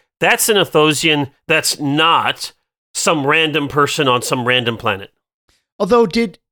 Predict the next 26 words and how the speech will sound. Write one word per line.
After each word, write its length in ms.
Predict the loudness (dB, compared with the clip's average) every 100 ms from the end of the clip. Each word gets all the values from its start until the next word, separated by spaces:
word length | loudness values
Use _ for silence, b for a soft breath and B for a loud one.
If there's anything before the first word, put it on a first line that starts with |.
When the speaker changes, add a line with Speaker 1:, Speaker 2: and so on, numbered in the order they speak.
| _
Speaker 2:
uh, 80 | -10 -10 _ _ -2
I 100 | 0
guess, 400 | 2 0 -2 -4
I 80 | -2
guess 240 | 2 2 0
our 80 |
puddle 300 | -2 0 0 0
jumpers 520 | -2 -2 -4 -6 -6
were 100 | -6
getting 240 | -6 -6
the 100 | -6
last 460 | -4 -2 -2 -2 -6
of 60 |
the 120 | -8 -8
Athosians 640 | -8 -8 -8 -10 -12 -14
from 160 | -12 -10
the 60 |
mainland, 500 | -8 -10 -12 -16 -20 _ _ -2
right? 260 | 0 0 -2
Speaker 1:
Right. 380 | 0 0 0 -8 _ _ -4
Speaker 2:
Yeah. 140 | 0
Speaker 1:
So, 80 | 2
like, 200 | 2 0
we 120 | 0
had 100 | -2
seen, 420 | 0 -2 0 -2